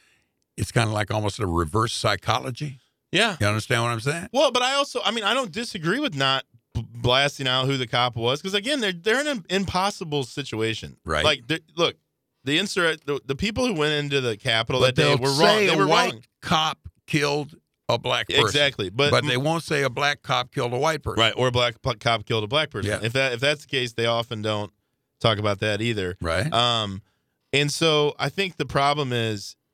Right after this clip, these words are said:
Speaker 2: you know, there needs to be, again, just truth. I mean, if there were more, if there was a more truthful account of all these incidents, I think you could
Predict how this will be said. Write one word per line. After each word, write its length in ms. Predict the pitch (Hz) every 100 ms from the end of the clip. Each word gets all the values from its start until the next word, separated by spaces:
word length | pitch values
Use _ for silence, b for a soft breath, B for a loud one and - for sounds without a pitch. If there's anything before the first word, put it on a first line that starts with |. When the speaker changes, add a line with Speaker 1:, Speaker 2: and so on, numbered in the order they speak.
| -
Speaker 2:
you 140 | 135 117
know, 100 | 107 -
there 140 | 131
needs 200 | 156 151
to 80 | 151
be, 420 | 135 131 127 123 - _ _ _ _ -
again, 360 | 123 185 117 - -
just 260 | 139 -
truth. 400 | - 214 165 - -
I 60 |
mean, 140 | 117 123
if 120 | 123
there 140 | 147
were 120 | 139 135
more, 200 | 156 139
if 160 | 131
there 120 | 147
was 140 | 143 127
a 60 | 117
more 220 | 127 143
truthful 440 | 127 156 180 180
account 480 | 143 - 147 135 117
of 160 | 107 113
all 280 | 123 131 147
these 200 | 117 120
incidents, 460 | 143 - 98 98
I 120 | -
think 200 | 117 117 -
you 100 | 117
could 320 | - 104 98